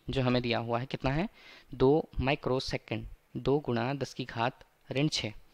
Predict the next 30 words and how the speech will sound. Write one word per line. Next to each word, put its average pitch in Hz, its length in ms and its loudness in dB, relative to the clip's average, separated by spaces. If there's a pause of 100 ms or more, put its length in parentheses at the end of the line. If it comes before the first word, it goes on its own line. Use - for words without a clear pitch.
(280)
सेकंड 131 340 0
के 139 100 0
रूप 131 160 -2
में। 175 120 2 (340)
अब 127 80 -4 (100)
इसका - 220 -2
हमें 131 200 0
करना 127 240 -2
होगा 127 260 2
वर्ग, 143 220 0
क्योंकि 135 220 -4
टी 113 120 -6
का 120 120 0
वर्ग 123 180 0 (260)
यहाँ 117 140 -6
पर 135 120 -4
हुआ 143 200 2
है। 135 100 -6 (480)
अब 139 120 6
हल 135 140 -2
करते 143 280 -2
हैं, 165 200 2
तो 143 100 -2
देखिए, 120 300 -4
इसका 117 180 -2
मान 117 180 0
हमें 127 180 -2
किस - 120 -8
प्रकार - 240 -2
मिलेगा। 131 340 0